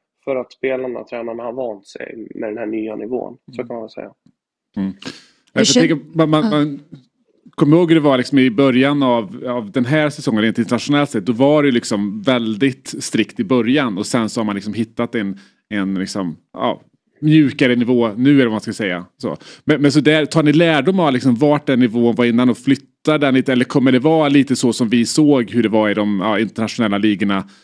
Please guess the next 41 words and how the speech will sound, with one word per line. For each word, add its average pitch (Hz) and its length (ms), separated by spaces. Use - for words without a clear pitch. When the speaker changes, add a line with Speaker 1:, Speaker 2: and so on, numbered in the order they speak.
Speaker 2:
nu 120 260
under 110 180
hösten? 107 440
Att 98 240
det 120 80
är 120 40
så 117 200
det 104 100
kommer 110 200
vara 113 260
nivån 110 480
i 110 40
Allsvenskan 113 600
under 113 260
våren 110 360
och 95 80
sen 101 280
var, 101 240
ja, 101 160
mot 110 180
hösten 123 260
kommer 113 140
det 104 60
vara 101 80
lite 101 180
så 110 100
som 101 120
det 98 80
är 98 40
nu? 110 200
Speaker 1:
Jag 143 160
tror 156 180
så 160 120
här, 143 160
du 135 80
har 151 260
tjugofyra 156 460
domare 131 520
i 113 40
Allsvenskan, 120 580
Superettan. 113 680